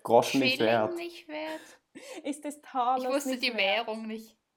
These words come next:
Speaker 1: Oh Mann.
Speaker 3: <laughs> Oh, falsch, aber Groschen wäre auch nicht schlecht.
Speaker 1: Schilling wäre auch nicht schlecht.
Speaker 3: Das
Speaker 1: Ich
Speaker 3: stimmt.
Speaker 1: würde sagen, wir bekommen beide einen Punkt. Und damit, Carla,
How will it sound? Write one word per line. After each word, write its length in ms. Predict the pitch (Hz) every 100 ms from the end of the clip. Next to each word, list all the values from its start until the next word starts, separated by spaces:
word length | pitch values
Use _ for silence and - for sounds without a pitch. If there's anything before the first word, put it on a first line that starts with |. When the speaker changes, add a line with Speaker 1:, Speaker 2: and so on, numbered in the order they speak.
| -
Speaker 1:
Oh 200 | - 349
Mann. 680 | - 339 - 240 220 220 -
Speaker 3:
<laughs> 20 |
Oh, 120 | 320
falsch, 440 | 349 311 359 277
aber 280 | - 285 269
Groschen 480 | - 277 359 - 311
wäre 260 | 262 190 226
auch 80 |
nicht 260 | 277 370 -
schlecht. 340 | - 170 - - _ _ _ _ _ _ _ _ _ _ _ _ _ _ _ _ _ _ _ -
Speaker 1:
Schilling 460 | - 120 113 113
wäre 180 | 104 95
auch 60 | 107
nicht 160 | 160
schlecht. 420 | - 90 90 - _ _ _ _ _ _ _ -
Speaker 3:
Das 120 | 254
Speaker 1:
Ich 60 | -
Speaker 3:
stimmt. 140 | -
Speaker 1:
würde 100 | 135
sagen, 220 | 123 123 127
wir 80 |
bekommen 360 | 120 127 123 113
beide 360 | 107 110 127 139
einen 100 | -
Punkt. 340 | 127 143 143 _ _ _ -
Und 180 | 113 120
damit, 540 | 120 123 127 - -
Carla, 480 | - 123 120 120